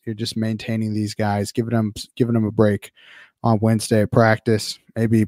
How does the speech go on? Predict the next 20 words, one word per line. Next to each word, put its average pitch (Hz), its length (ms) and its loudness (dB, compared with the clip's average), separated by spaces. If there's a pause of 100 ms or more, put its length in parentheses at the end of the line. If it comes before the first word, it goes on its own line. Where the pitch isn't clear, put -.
(160)
gets 113 200 -2
a - 40 -12
couple 113 300 -2
more 107 180 4
breaks 104 400 -2
here 107 180 0
and 101 160 -2
there, 101 320 -2 (460)
uh, 98 160 -2
just 123 200 -4
to - 60 -14
keep 127 180 4
him 113 80 0
fresh 107 280 2
on 104 140 2
Sundays 101 480 0
where 95 160 0
it 95 60 0
actually 92 320 -2
matters. 90 500 -6